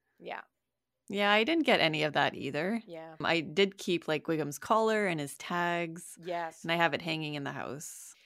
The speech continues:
Speaker 1: Yeah, and
Speaker 2: His
Speaker 1: some
Speaker 2: stinky
Speaker 1: people
Speaker 2: collar.
Speaker 1: His stinky collar. And we have Scraps' collar too,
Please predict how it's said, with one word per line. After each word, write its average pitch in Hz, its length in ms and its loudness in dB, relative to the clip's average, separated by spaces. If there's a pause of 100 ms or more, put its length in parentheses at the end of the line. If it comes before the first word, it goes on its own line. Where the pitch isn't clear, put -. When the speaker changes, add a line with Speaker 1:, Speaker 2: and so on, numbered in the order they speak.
(180)
Speaker 1:
Yeah, 269 260 -4 (140)
and 226 340 -6
Speaker 2:
His 202 140 2
Speaker 1:
some - 140 0
Speaker 2:
stinky 220 260 8
Speaker 1:
people 180 140 2
Speaker 2:
collar. 165 400 0 (140)
Speaker 1:
His 196 200 -2
stinky 226 500 -10
collar. 170 340 -8 (400)
And 220 260 -4 (100)
we 214 200 -8
have 240 180 -12
Scraps' 226 440 -8
collar 220 320 -10
too, 214 280 -16